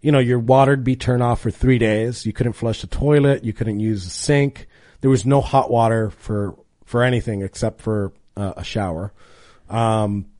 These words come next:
there was multiple times where, like, people would flood, and there's, like, there's crap, there's little crap shit in the water about an inch, and you're,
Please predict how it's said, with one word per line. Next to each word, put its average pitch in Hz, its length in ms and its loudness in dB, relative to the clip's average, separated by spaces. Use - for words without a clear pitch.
there 131 180 2
was 120 240 0
multiple 143 580 2
times 107 440 -2
where, 104 460 -4
like, 123 200 -2
people 135 300 2
would 110 180 2
flood, 110 460 -2
and 123 240 0
there's, 110 240 -2
like, 104 280 -6
there's 117 200 -6
crap, 120 560 -2
there's 104 180 -6
little 110 280 -4
crap 104 400 -4
shit - 480 -4
in 123 260 -2
the 110 60 0
water 104 560 -2
about 104 260 -4
an 92 100 -6
inch, 117 520 -6
and 131 160 0
you're, 120 380 0